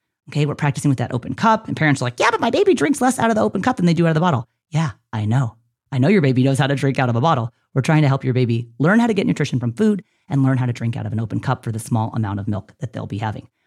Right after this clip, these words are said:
Another timeline consideration is that we think that the protective window for lowering the risk of food allergy by introducing allergenic foods closes somewhere around the eleven month mark. Back in episode two hundred and twenty-seven, I had Doctor David Stukus. He's one of the nation's leading pediatric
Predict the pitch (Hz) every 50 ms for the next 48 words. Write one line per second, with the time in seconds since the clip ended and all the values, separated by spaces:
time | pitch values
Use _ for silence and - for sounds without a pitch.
0 | _ _ _ - - 185 190 196 233 180 170 185 175 175 165 160 131 151 135 -
1 | 135 131 127 123 120 - 151 147 139 120 131 - 135 135 131 - 151 - 147 -
2 | - 180 - - 127 - - - 143 - - 175 180 175 160 - _ _ _ _
3 | _ - 131 135 139 143 139 151 160 165 185 185 _ _ _ _ _ _ _ _
4 | - 151 139 135 131 131 139 147 151 160 160 147 131 139 135 - - 127 120 -
5 | - 131 135 135 131 139 147 151 143 156 165 151 131 123 120 - 147 151 147 151
6 | 139 131 131 123 135 127 117 123 120 117 120 113 113 104 - 151 156 165 165 -
7 | - _ _ _ _ _ - - 170 156 151 131 143 135 123 - - - 175 190
8 | 202 208 214 214 - - - 143 131 131 131 131 135 127 123 117 117 117 110 107
9 | 117 113 117 - 113 107 107 104 - - 120 107 87 - - - _ _ _ _
10 | _ _ _ - 151 147 139 139 - 156 151 147 139 - 143 - 143 143 135 131
11 | 120 - - 147 143 135 127 - 131 - 135 123 117 120 - 170 156 156 147 139
12 | 123 120 117 120 117 117 - 127 120 117 120 110 110 - - - - - - 247
13 | - 226 214 214 - - 135 131 - 113 110 113 113 107 - _ - 127 117 110
14 | 110 110 113 120 127 127 123 - 120 117 113 117 139 139 131 120 120 117 - -
15 | 117 110 117 160 - - 226 220 -